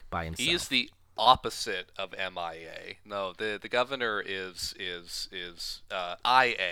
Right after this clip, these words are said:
Speaker 2: A. Um, so anyway, the plan is, um,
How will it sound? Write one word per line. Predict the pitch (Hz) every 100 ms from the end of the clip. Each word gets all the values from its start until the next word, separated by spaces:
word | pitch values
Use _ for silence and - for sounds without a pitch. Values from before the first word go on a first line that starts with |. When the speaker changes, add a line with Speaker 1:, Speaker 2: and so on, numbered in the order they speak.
| 78 - - - -
Speaker 2:
A. | 117
Um, | 113 107 98 92 87 90 - - - - - - - - -
so | - 185 180 180 165
anyway, | 165 175 165
the | 151
plan | - 170 196 202 190 147
is, | 139 139 139 123 -
um, | 127 120 113 110